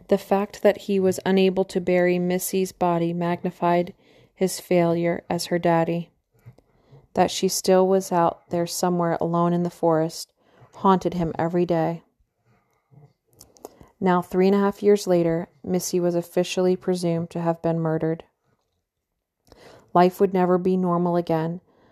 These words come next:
Not that any time is really ever normal. It would be so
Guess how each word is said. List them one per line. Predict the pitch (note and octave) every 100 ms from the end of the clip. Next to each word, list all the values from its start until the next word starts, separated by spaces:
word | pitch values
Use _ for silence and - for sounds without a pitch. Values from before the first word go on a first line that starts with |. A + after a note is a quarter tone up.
| _ _
Not | F3+ F3+ -
that | F#3
any | - F3 E3
time | F#3 E3 E3+
is | E3+
really | E3+ E3 E3
ever | E3+ E3+ E3
normal. | D#3+ D#3+ E3 E3+ _ _ _ _ -
It |
would | F#3+ F3+
be | F3+
so | F3 - F3+